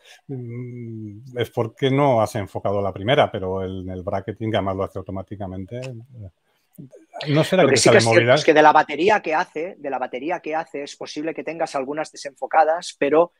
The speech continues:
Speaker 2: eh, esta las descarta, el sistema las descarta y utiliza las que tiene todo enfocado para,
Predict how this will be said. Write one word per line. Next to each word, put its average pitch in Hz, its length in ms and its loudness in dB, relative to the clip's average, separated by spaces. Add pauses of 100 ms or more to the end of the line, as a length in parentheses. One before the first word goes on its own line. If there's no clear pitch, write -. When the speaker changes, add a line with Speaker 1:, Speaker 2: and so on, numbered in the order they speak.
(320)
Speaker 2:
eh, 131 220 -4
esta 151 240 -2
las 147 200 0
descarta, 156 480 0
el 135 100 -4
sistema 135 360 -8
las 143 160 -4
descarta 151 480 -2
y 147 80 -2
utiliza 131 400 -4
las 139 220 -6
que 123 100 -10
tiene 135 260 -8
todo 147 180 -6
enfocado 143 500 -6
para, 117 420 -6